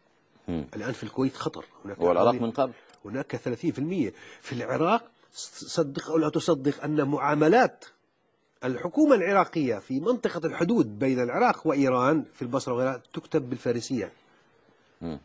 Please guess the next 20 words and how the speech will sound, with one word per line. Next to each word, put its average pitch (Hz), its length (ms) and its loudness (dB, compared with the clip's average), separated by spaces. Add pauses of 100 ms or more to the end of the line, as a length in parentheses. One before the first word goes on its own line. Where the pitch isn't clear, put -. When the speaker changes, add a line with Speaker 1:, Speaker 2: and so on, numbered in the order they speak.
(360)
Speaker 2:
يعني 80 260 -16
هذا، 113 200 0
هذا 117 320 -2
موجود، 131 640 -2
وهذا 220 380 2
يعلمه 302 480 6
يعني 269 280 4
العلماء 220 380 4
ومفكري 175 640 4
الأمة، 151 420 2
يعني 98 360 0
يعلمونه 131 720 0
جيدا 185 480 4
هذا 110 80 -4
الكلام، 104 280 -4
تكتب 175 400 0
Speaker 1:
مم. 120 120 -8
Speaker 2:
باللغة 185 400 0
الفارسية. 156 640 0
لذلك 175 360 0